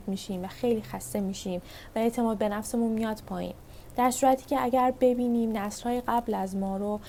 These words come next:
به خاطر اینکه باید برای هر چیز کوچیکی تلاش می‌کردن، آدم‌های با اعتماد به نفس‌تر، با تجربه‌تر و فعالتری بودن.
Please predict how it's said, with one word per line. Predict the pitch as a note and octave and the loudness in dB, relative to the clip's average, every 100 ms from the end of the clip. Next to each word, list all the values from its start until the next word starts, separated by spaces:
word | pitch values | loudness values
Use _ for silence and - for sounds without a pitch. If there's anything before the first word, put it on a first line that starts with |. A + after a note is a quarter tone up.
| - - | -16 -2
به | C4+ | 0
خاطر | C4+ B3+ C#4+ | 2 2 2
اینکه | C#4+ C#4+ C4+ | 2 2 2
باید | B3+ B3 C4 | 2 4 2
برای | C4 A#3+ B3 C4 | 2 2 2 0
هر | - C4+ C#4 | 0 -4 -4
چیز | - - C4 C4 | -6 -6 -4 0
کوچیکی | C4 - A3+ G#3+ B3+ B3 B3 | 0 0 -6 -4 -6 -4 -6
تلاش | - A3 A3 G#3 - | -6 -4 -2 -4 -4
می‌کردن، | G3+ G#3+ G3+ G3+ G3+ A3+ G#3+ - - - | -6 -6 -6 -6 -4 -4 -6 -10 -18 -2
آدم‌های | A#3 B3 A#3 A#3 C#4+ | 0 2 2 2 0
با | C#4 G#3+ | 2 0
اعتماد | G3 G#3+ G3 G3 | 0 -2 -4 -4
به | G3 F#3+ | -4 -6
نفس‌تر، | F#3 F#3+ - A3 G#3+ G#3 - - G#3+ | -6 -8 -4 -2 -2 -4 -12 -6 2
با | G#3 | 2
تجربه‌تر | G#3 G#3+ F#3 G3+ G3 F#3+ - A3 A3 G#3+ | 2 -2 0 0 0 -2 -4 -4 -2 -2
و | |
فعالتری | G#3 G3+ F#3 G3+ F#3+ - G#3+ F3 | -4 -4 -4 -2 -4 -4 -4 -4
بودن. | E3 - - | -6 -10 -12